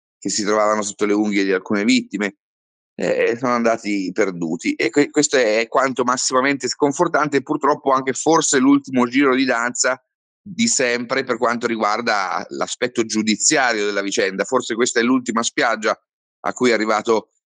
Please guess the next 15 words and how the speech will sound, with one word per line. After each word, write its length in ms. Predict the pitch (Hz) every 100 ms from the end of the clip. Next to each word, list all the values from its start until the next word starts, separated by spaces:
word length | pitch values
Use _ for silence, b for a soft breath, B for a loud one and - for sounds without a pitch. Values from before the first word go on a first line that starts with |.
| _ -
eh, 260 | 107 101
Vieri 300 | 101 113 110
Adriani, 500 | 110 110 120 117 135
perché 800 | 104 101 120 107 98 101 101 98 98
dopo, 480 | 123 160 165 165 135
eh, 180 | 131 117
ri-, 140 | 113
veramente 560 | 107 117 117 135 131 120
rischia 420 | 123 117 - 117
di 100 | 113
andare 640 | 110 113 110 110 107 101
nell'alveo 600 | 98 107 107 107 104 104
della 240 | 104 101 101
storia, 540 | - - 117 120 117
della 520 | 113 107 101 95 92